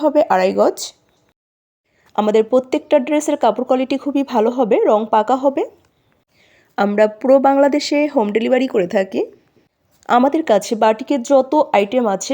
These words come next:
সবই পাবেন অ্যাভেলেবল। মোম বাটিক, তুলি বাটিক, দেবদাস বাটিক, রংধনু বাটিক, ভেজিটেবল বাটিক, ভেক্সি ভয়েলের বাটিকগুলো, পাইপেন বাটিক, অর্গেন্ডি বাটিক, এক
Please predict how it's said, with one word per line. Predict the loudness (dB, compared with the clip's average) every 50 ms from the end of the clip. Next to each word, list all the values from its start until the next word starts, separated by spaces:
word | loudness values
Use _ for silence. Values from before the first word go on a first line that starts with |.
| -6 -4 -2
সবই | -2 0 0 0 0 0 2
পাবেন | 0 2 2 2 0 0 0
অ্যাভেলেবল। | 0 0 0 0 0 -2 -2 -2 -2 -2 -2 -4 -6 _ _ _ _ _
মোম | 0 2 2 4 4 2
বাটিক, | 2 2 2 0 -4 -4 -4 -8 _ _
তুলি | -4 -2 0 0
বাটিক, | 2 0 0 0 -2 -4 -4 -4 -4 -8 _ -4 0 2
দেবদাস | 2 2 2 2 0 0 2 2 0
বাটিক, | 0 0 0 0 -2 -2 -2 _ _ _ 2
রংধনু | 2 2 2 2 0 0 0 2 2
বাটিক, | 2 0 0 0 -2 -4 -4 -4 -8 _ _ _ -2
ভেজিটেবল | 2 2 2 2 0 -2 0 0 0 0 0 0 2 2
বাটিক, | 0 0 0 -2 -2 -2 -4 -14 -20 -20 -20 _ _ _ _ _ _ -2
ভেক্সি | 2 2 2 2 0 0 0 0 2 4
ভয়েলের | 4 4 4 4 4 2 2 2
বাটিকগুলো, | 2 2 2 0 -4 -4 -2 0 2 2 0 -2 -4 _ 0
পাইপেন | 2 2 2 2 2 0 0 2 2 2
বাটিক, | 2 2 0 -2 -4 -4 -4 -8 _ -4 0 2
অর্গেন্ডি | 2 2 2 0 0 0 0 2
বাটিক, | 2 2 2 2 2 2 0 0 0 -4 -20 -20 -20 _ _ _ _ _ _ _ _ _ -2
এক | 0 0 0